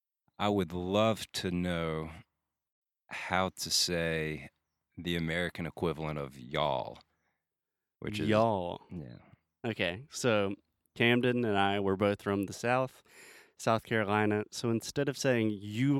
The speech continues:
Speaker 2: all" or "you guys," they really don't have an informal way to say this in Brazil, but you would say "vocês."
Speaker 1: Vocês.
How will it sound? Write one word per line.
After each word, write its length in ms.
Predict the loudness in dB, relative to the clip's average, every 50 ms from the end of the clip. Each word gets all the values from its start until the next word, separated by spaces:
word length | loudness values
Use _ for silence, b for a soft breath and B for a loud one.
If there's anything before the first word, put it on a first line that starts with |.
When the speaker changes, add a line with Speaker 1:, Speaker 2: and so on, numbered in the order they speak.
| 2
Speaker 2:
all" 520 | 2 2 4 4 4 2 0 -2 -4 -8 -12 -8
or 160 | -4 -4 -4
"you 260 | -2 -2 0 0 0 0
guys," 760 | 2 4 4 6 6 4 4 2 0 -2 -4 -8 -10 -12 -14 _ B B B B B B B B B B B B B B B _ _ _ _ _ _ 4
they 100 | 6 6
really 320 | 6 6 6 4 4 2
don't 200 | 2 2 0 0
have 300 | 0 0 0 0 0 -2 -2
an 160 | -2 -2 0
informal 680 | 0 -2 -4 _ -2 0 2 4 4 4 2 0 0
way 160 | 0 0 0
to 100 | 0 -2 -4
say 240 | -4 -2 -2 -2 -2
this 360 | -2 -4 -6 -6 -6 -8 -10 -8
in 180 | -8 -6 -6 -4
Brazil, 540 | -4 -6 -6 -4 -4 -4 -4 -4 -4 -6 -8 _ _ _ _ _ _ _ -6
but 180 | -6 -4 -2
you 60 | -2 -2
would 100 | -2 -2
say 140 | -2 -2
"vocês." 920 | -2 0 0 0 0 0 0 0 0 -2 -2 -4 -6 -10 -12 -14 -14 -16 -18 _ _ _ _ _ -20 -18 -10 -8
Speaker 1:
Vocês. 840 | -6 -6 -4 -4 -6 -6 -4 -4 -4 -4 -6 -8 -12 -14 -14 -14